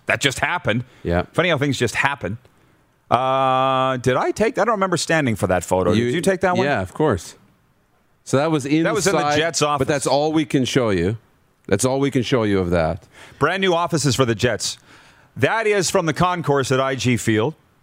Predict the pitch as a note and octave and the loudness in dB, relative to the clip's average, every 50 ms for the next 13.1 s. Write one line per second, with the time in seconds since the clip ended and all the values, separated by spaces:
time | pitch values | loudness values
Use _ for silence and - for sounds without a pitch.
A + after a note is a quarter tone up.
0 | _ _ _ _ _ _ _ _ _ _ _ _ - B2+ B2 C3 D3+ F3+ D#3+ C3 | _ _ _ _ _ _ _ _ _ _ _ _ -2 0 0 0 -2 0 -2 -4
1 | A2 - - A#2 A2+ G2+ A2 G#2+ G2 G2 F#2+ - - C#3 C#3+ - - - _ _ | -2 -2 -2 -2 -2 -2 -2 0 -2 -2 -4 -2 -4 -4 -4 -4 -14 -20 _ _
2 | _ _ _ - - C#3 C3 B2+ B2+ B2+ A2+ A#2 C#3 D#3 D#3+ C#3 A#2+ - B2 A#2 | _ _ _ -2 0 0 0 2 -2 0 0 0 0 2 0 -2 0 -2 -2 0
3 | A2 G#2+ G#2 F#2 - G2+ F#2 - A2 G2 - - F#2+ F#2 F2+ - - G#3+ A#3 A3+ | 0 -2 -2 -2 -4 -6 -2 -2 -2 -2 0 -2 -2 -2 -2 -2 -2 0 0 0
4 | F#3 - - - A#2 A#2 G#2+ G2 F#2+ E2 F2+ F2 - - F#2 F#2+ - - - - | -2 -4 -4 -2 0 0 0 0 -2 -4 -4 -4 0 0 0 0 -2 -6 -16 -20
5 | - - - _ G#2+ C3 E3 G#3+ A#3+ A#3 - F#3 F#3 F3 E3 D#3+ C3+ - D#3 C#3 | -20 -20 -16 _ -8 -6 -4 -4 -6 -4 -2 -2 0 0 0 -2 -2 -2 -2 -2
6 | C3 - - E3 F3 F#3+ F3 - D3 B2+ - - B2+ A2 E2+ - - F3+ F#3+ - | -2 -2 -2 -2 0 0 -2 -2 -4 -4 -2 -2 -2 -2 -2 -2 -4 -4 -2 -2
7 | D#3 D3+ - B2 B2+ B2+ C3+ C3 - _ _ _ _ _ _ _ _ _ _ _ | -4 -2 0 -2 -2 -2 -4 -8 -12 _ _ _ _ _ _ _ _ _ _ _
8 | _ _ _ - A2+ C3+ D3+ D3 D3 C3 - D3+ C#3+ C#3+ C#3+ C#3 C#3 C#3 C3+ B2+ | _ _ _ 0 0 0 2 -2 -4 0 0 0 0 2 0 0 0 0 0 2
9 | - C#3 C3+ C#3+ C#3+ C3 - - C#3 B2+ B2+ B2 A#2 A2 G2+ G2 A2 B2 C#3+ D#3+ | 2 0 0 2 0 0 2 0 0 0 2 0 2 0 2 2 0 0 0 -4
10 | D3+ - _ _ _ _ F2+ F2+ F2+ - - _ _ _ _ _ _ _ _ _ | -6 -10 _ _ _ _ 0 0 0 -2 -4 _ _ _ _ _ _ _ _ _
11 | - A#3 A3 D#3+ B2+ G#2+ F#2 F#2 _ _ _ _ - - F#3+ F#3+ B2 A#2+ G#2+ E2 | 0 2 2 2 0 -4 -10 -14 _ _ _ _ -4 0 0 2 2 0 0 2
12 | G2+ A2 A#2 A#2+ A2 G2 F#2 F#2 F2+ - - G2 F#2 F2+ F#2 F#2 F#2 F2 F#2 A#2+ | 0 0 0 0 0 0 0 0 0 0 0 0 0 2 2 0 0 2 2 0
13 | C3 C3+ | 0 -2